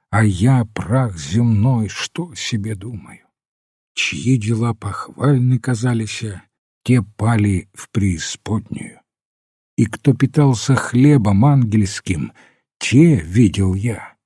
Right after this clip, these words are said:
рады были желудям, корму свиному. Итак, нет святости единой, если ты отымешь руку твою, Господи.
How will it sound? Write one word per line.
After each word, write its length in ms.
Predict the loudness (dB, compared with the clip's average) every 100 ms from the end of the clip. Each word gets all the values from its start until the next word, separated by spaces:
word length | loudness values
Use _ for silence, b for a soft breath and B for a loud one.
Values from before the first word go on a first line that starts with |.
| _ _
рады 440 | -2 2 2 4 2
были 560 | 4 4 4 2 -2 _
желудям, 1000 | -8 0 0 2 0 2 2 0 -4 -10 _ _ _ _ _
корму 520 | 4 4 4 0 -2
свиному. 800 | -8 -8 -2 0 0 -2 -8 -20 _ _ _ _ _ _ _ _ _ _ _ _ _ _ _ -12
Итак, 600 | -2 2 2 -2 -16 -20 _ _ _ _ _
нет 440 | -2 4 4 4 -2
святости 840 | -10 -2 0 2 -2 -4 -8 -2
единой, 680 | 0 2 4 4 4 2 -4 b b b
если 480 | -2 0 0 2 2
ты 180 | 2 2
отымешь 640 | 0 2 4 4 2 0
руку 520 | -4 2 2 2 -4
твою, 420 | -10 -4 0 0 -2
Господи. 720 | -6 -8 -8 -12 -12 -12